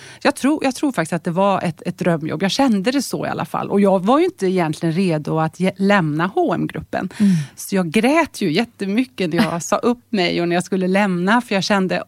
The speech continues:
Speaker 1: det var liksom inte därför jag lämnade.
Speaker 2: Nej.
Speaker 1: Men det var väldigt, väldigt svårt att tacka nej till, till
Speaker 2: Mm.
Speaker 1: det här jobbet.
Speaker 2: Just det, så det var inte det att du gick ifrån ett jobb,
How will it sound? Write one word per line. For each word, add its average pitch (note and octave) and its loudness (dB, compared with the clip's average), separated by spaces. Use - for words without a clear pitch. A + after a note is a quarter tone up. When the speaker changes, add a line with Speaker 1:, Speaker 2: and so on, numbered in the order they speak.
Speaker 1:
det G#3 -2
var A3 2
liksom A3 -2
inte A3 -4
därför G#3+ 2
jag D3+ 0
lämnade. B2 -4
Speaker 2:
Nej. G#3 6
Speaker 1:
Men G#3 4
det G#3+ 2
var G#3 2
väldigt, F#3 0
väldigt D#3+ -4
svårt D#3 -8
att - -12
tacka - -8
nej E3+ 0
till, E3 -10
till - -4
Speaker 2:
Mm. G3 2
Speaker 1:
det E3+ -2
här D#3 -2
jobbet. E3 -6
Speaker 2:
Just A3 0
det, - -6
så G#3 -2
det G#3 2
var G#3 4
inte G3 0
det F#3+ 4
att F#3 0
du F#3+ -2
gick E3+ -2
ifrån F#3 2
ett E3 -2
jobb, D3+ -2